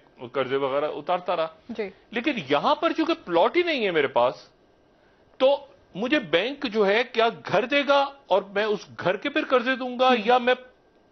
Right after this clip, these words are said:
Speaker 1: ये इसकी थोड़ी सी clarification जरूरी है। और, अ, जाहिर है कि उसमें यह है कि कम सूद पर, अ, जो है वो बैंक कर्जे दे रहे हैं, लेकिन मसला यह है कि मैं अगर वो सूद नहीं दे सका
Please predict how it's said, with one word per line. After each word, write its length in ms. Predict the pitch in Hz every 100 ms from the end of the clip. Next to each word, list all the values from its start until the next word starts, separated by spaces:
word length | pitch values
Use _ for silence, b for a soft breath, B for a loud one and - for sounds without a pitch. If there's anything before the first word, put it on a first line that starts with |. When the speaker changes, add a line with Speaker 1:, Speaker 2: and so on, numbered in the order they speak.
| _ _ 175
Speaker 1:
ये 140 | 254
इसकी 280 | 233 - 277
थोड़ी 300 | 277 226 262
सी 360 | 233 202 254 b b b _
clarification 920 | 170 180 202 208 220 - 190 190 254
जरूरी 400 | 175 156 151 175
है। 100 | 233
और, 260 | 254 220 247
अ, 80 | 247 B B B B - 156 160 160 160 - - 170
जाहिर 240 | 233 277
है 60 | 269
कि 120 | 262
उसमें 520 | 220 - 185 202 220
यह 200 | 214 214
है 100 | 214
कि 120 | 220
कम 300 | 220 233 247
सूद 260 | 240 208 196 -
पर, 80 | 160
अ, 1000 | 156 - _ _ _ _ - 139 135 135
जो 120 | 135
है 160 | 135 143
वो 420 | 135 135 131 -
बैंक 260 | 120 131 139
कर्जे 280 | 123 120 160
दे 140 | 151
रहे 120 | 147
हैं, 160 | 147 147 b b b b b
लेकिन 220 | 156 214 226
मसला 260 | 208 262
यह 220 | 269 240
है 120 | 233 240
कि 180 | 262
मैं 220 | 240 214 240
अगर 180 | 240
वो 140 | 247 240
सूद 280 | - 240 208
नहीं 180 | 233
दे 120 | 247 202
सका 520 | 156 147 135 151